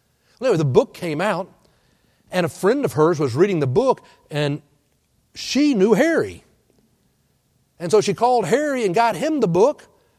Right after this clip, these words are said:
and she said, "You need to call Carol." He hadn't talked to Carol in seventy years.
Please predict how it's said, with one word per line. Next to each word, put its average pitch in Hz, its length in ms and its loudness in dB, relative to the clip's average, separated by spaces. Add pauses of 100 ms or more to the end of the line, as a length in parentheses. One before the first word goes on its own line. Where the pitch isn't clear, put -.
(360)
and 160 80 -14
she 226 80 -4
said, 226 260 0
"You 262 300 2
need 226 300 0
to 254 80 -8
call 151 560 -6
Carol." 294 520 -4 (1800)
He 196 140 -2
hadn't 175 200 -2
talked 175 200 -4
to 117 80 -10
Carol 185 340 -6
in 123 120 -12
seventy 175 480 -6
years. 262 580 -6